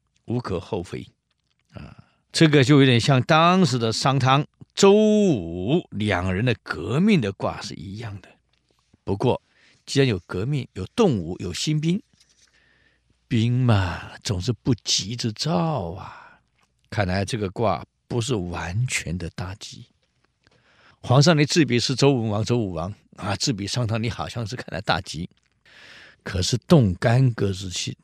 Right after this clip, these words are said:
戈之势，兵者凶器也。嗯，既有兵，就不是完全的大吉。”文帝一听，故意很大声的、很严厉的，因为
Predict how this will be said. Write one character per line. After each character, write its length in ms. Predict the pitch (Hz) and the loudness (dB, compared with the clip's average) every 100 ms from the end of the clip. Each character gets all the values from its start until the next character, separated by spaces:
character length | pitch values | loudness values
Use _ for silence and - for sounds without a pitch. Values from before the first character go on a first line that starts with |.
| _ | _
戈 100 | - 107 | -6 -4
之 160 | 110 | -2
势， 260 | - 117 - _ _ _ _ _ | -2 -2 -6 _ _ _ _ _
兵 260 | - 180 175 | 4 6 4
者 180 | 123 - - | 0 -4 -8
凶 560 | - - - 123 123 117 | -10 -8 -4 -4 -4 -4
器 440 | - - 101 - _ | -4 -4 -6 -14 _
也。 680 | _ _ _ _ _ - | _ _ _ _ _ -20
嗯， 80 | 65 80 - _ _ _ - | -20 -20 -20 _ _ _ -4
既 160 | 170 | -2
有 140 | 107 85 | 0 -2
兵， 320 | - 214 220 _ _ _ _ | 4 4 4 _ _ _ _
就 180 | - 104 | -2 -2
不 200 | - 110 | -2 -4
是 120 | 117 | -4
完 300 | 76 87 127 | -6 -6 -6
全 160 | - 90 | -6 -10
的 100 | 85 | -10
大 220 | - - | -10 -10
吉。” 300 | - - _ _ _ _ _ _ _ _ _ _ _ - - - - - - - - - - | -10 -14 _ _ _ _ _ _ _ _ _ _ _ -20 -20 -16 -12 -12 -10 -12 -14 -10 -2
文 160 | 117 | 2
帝 120 | 160 | 2
一 140 | 127 156 | 2 0
听， 320 | - 156 160 - - _ _ - | 4 4 2 -6 -20 _ _ 0
故 160 | 147 | 4
意 100 | 135 | 4
很 400 | 104 - 120 113 | 2 0 2 2
大 240 | - 147 117 | 2 2 2
声 220 | 131 127 | 4 4
的、 200 | 113 - | 2 -2
很 260 | - 120 95 | -4 0 2
严 280 | 101 160 311 | 4 4 6
厉 100 | 233 | 4
的， 160 | 131 _ _ _ _ - | 2 _ _ _ _ -10
因 100 | |
为 100 | 131 | -8